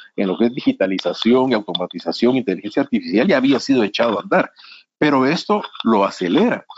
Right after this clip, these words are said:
Y entonces nuestra gente va a necesitar mucho desafío, que de hecho ya lo tiene, para trabajar, ah, de manera remota.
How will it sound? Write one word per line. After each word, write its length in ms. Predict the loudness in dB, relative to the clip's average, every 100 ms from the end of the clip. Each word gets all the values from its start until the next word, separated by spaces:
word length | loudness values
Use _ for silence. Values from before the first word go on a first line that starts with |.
| -20 _ _
Y 100 | 0
entonces 580 | 2 2 0 0 -2 -2 _ _ _ _ _ _ _
nuestra 320 | 0 2 0
gente 340 | 0 0 2 2
va 120 | 2
a 20 |
necesitar 720 | 0 0 -2 -4 0 0 0 -12 -4
mucho 460 | 2 4 2 0 0
desafío, 560 | 0 -4 -2 0 2
que 100 | 0
de 100 | 0
hecho 160 | 0 2
ya 120 | 4
lo 140 | 2
tiene, 400 | 2 0 2 -2 -4 -20 _ _ _
para 200 | 0 2
trabajar, 720 | 0 0 0 2 2 2 -2 0
ah, 180 | 0 2
de 160 | 0
manera 400 | 0 2 2 2
remota. 520 | 2 2 0 0 -2